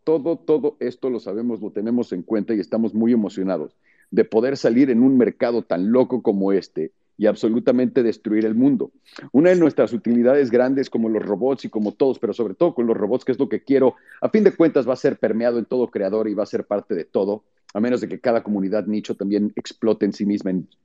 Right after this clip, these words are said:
su propio nicho, etcétera, es, quiero, quiero, quiero permear la idea de que si ustedes contribuyen a nuestra, a nuestra comunidad,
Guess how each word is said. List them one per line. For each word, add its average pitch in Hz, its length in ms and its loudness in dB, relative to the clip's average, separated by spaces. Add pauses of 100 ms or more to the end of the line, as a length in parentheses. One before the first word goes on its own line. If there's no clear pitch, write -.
su - 240 -8
propio 113 300 4
nicho, 104 300 2
etcétera, 98 480 2 (1600)
es, 143 480 2 (680)
quiero, 175 540 4 (380)
quiero, 185 260 2 (560)
quiero 202 380 4 (200)
permear 127 540 -2
la 127 140 -6
idea 104 480 -8 (420)
de - 140 -4
que 131 100 -8
si - 140 -12
ustedes 185 440 -2
contribuyen 127 960 -2 (1000)
a 113 140 -4
nuestra, 110 800 0 (720)
a 113 80 -4
nuestra 123 380 -4
comunidad, 107 720 -2